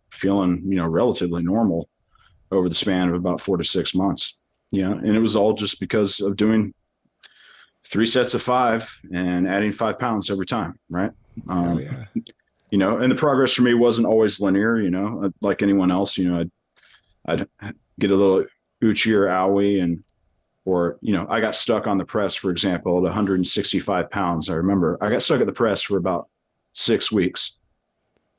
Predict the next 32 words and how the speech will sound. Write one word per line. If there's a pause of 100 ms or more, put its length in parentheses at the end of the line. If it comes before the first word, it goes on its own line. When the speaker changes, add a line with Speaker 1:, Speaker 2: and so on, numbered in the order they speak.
(280)
Speaker 1:
until,
uh,
some
micro
plates
I
ordered
off
Amazon
came
in. (440)
And
then
I
was
starting
to
make
the
little
jumps
and
then (200)
boom,
I
just
started
going
right
up
again.
So,